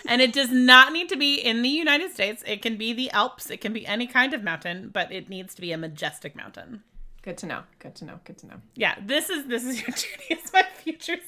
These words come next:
Speaker 1: speech giver at my wedding.
Speaker 2: <laughs>
Speaker 1: Yes.
Speaker 2: Me and Alice, we got your back.
Speaker 1: Yeah, yeah, you do.
Speaker 2: <laughs> All right.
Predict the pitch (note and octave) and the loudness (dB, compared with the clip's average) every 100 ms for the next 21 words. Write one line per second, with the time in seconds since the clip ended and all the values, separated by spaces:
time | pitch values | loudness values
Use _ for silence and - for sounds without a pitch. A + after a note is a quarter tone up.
0 | - - C4 - D4+ G#3+ G#3+ G#3 A3+ G#3+ | -16 -14 -14 -8 -6 -4 -2 -4 -4 -6
1 | G#3 G#3+ A#3+ _ _ _ _ _ _ _ | -6 -10 -16 _ _ _ _ _ _ _
2 | - _ _ _ _ _ _ - - - | -20 _ _ _ _ _ _ -8 -8 -12
3 | - - _ - - _ _ _ _ - | -12 -16 _ -20 -20 _ _ _ _ -8
4 | C#5 B4 B3+ G#3+ D4+ C4 A3+ F3+ G3+ A3+ | -4 -2 0 4 6 8 6 6 2 2
5 | A3 G3 G#3 F#3 D#3 - - - - A#3+ | 0 0 0 -4 -6 -10 -18 -20 -8 2
6 | G#3 G3+ F#3 G#3 F#3+ F#3 F3 D#3+ E3+ - | 6 6 4 0 0 0 -2 -6 -6 -12
7 | _ _ _ _ _ _ _ - - - | _ _ _ _ _ _ _ -14 -14 -12
8 | - - B4+ - _ _ - - _ D4+ | -12 -12 -12 -18 _ _ -20 -20 _ -2
9 | D#4 F3 D3 | 2 2 0